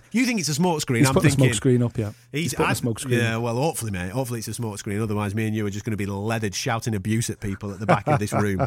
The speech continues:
Speaker 2: <laughs>
Speaker 1: Um, so that's what we've got this week. So thank you so much for all your, um, kind
Speaker 2: Thanks for
Speaker 1: words.
Speaker 2: listening, yeah.
Speaker 1: Yeah,
Speaker 2: That's the
Speaker 1: thank-,
Speaker 2: main
Speaker 1: thanks
Speaker 2: thing.
Speaker 1: for all that, and thanks for, um, th-, the lovely messages of support,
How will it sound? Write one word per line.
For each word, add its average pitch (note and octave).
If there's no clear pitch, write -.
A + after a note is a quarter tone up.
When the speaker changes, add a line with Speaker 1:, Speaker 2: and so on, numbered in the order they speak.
Speaker 2:
<laughs> -
Speaker 1:
Um, A2+
so -
that's F3+
what F3
we've G3
got C#3
this A#2+
week. D3
So E3
thank F#3
you -
so F3+
much D#3+
for D3+
all C#3+
your, C3
um, A#2
kind C3
Speaker 2:
Thanks C#3+
for B2+
Speaker 1:
words. A2+
Speaker 2:
listening, D3+
yeah. C3
Speaker 1:
Yeah, D3+
Speaker 2:
That's C3
the E3+
Speaker 1:
thank-, A2+
Speaker 2:
main B2+
Speaker 1:
thanks C3
Speaker 2:
thing. A2
Speaker 1:
for D#3
all B2+
that, A2+
and A2+
thanks B2
for, A2
um, A2
th-, B2
the B2+
lovely A#2
messages G#2+
of G2+
support, A2